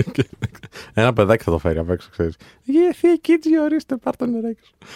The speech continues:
Και τα λέμε σε λίγο. Εννιά ογδόντα εννιά Αλφα Radio. Εννιά ογδόντα εννιά Αλφα Radio, επιστρέψαμε, είναι η εκπομπή, θα σας ειδοποιήσουμε. Και έχουμε μαζί μας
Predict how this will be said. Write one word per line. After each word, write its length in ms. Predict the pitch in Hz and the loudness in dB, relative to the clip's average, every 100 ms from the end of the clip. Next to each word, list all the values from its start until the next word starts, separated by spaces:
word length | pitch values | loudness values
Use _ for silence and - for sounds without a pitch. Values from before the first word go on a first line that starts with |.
| - | -6
Και 120 | - | -4
τα 120 | 101 | 0
λέμε 200 | 98 107 | 0 0
σε 120 | 101 101 | -2 0
λίγο. 180 | 101 92 | 0 0
Εννιά 140 | 101 | 2
ογδόντα 180 | 101 92 | 2 0
εννιά 180 | 90 95 | 0 0
Αλφα 240 | 95 - | 0 -2
Radio. 260 | 87 87 82 | -4 -6 -8
Εννιά 320 | 110 147 147 127 | -2 2 4 4
ογδόντα 200 | 110 101 | 4 4
εννιά 180 | 101 | 4
Αλφα 240 | 98 - 104 | 2 2 0
Radio, 180 | 185 180 | 2 2
επιστρέψαμε, 760 | 175 123 113 131 147 151 135 123 | 2 2 0 2 2 0 0 2
είναι 100 | 120 | 0
η 40 | |
εκπομπή, 360 | 107 104 92 98 | 0 0 2 0
θα 180 | 101 90 | 0 -4
σας 140 | - | -4
ειδοποιήσουμε. 840 | 82 80 - 120 - 151 160 165 147 | -4 -4 0 -2 0 -2 0 0 0
Και 220 | - 147 | 4 4
έχουμε 260 | 147 143 135 | 4 4 4
μαζί 360 | 107 85 85 | 6 4 4
μας 400 | 85 90 120 - | 4 4 2 -2